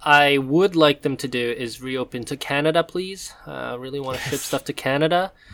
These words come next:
Speaker 1: um, with some tracking.
Speaker 2: I, it's a bit unclear because in, if you look at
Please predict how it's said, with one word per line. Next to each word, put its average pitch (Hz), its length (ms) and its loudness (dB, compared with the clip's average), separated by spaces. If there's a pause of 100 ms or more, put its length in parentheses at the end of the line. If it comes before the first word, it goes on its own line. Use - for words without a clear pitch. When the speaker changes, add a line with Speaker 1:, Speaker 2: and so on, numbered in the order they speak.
(260)
Speaker 1:
um, 123 320 -4
with 131 180 -2
some 139 180 -2
tracking. 160 520 -2 (400)
Speaker 2:
I, 170 180 -4
it's 170 200 -8
a 185 40 -6
bit 269 160 -6
unclear 185 600 2
because 147 480 -4
in, 143 420 -4
if 147 200 -10
you 151 80 -2
look 196 220 0
at - 360 -6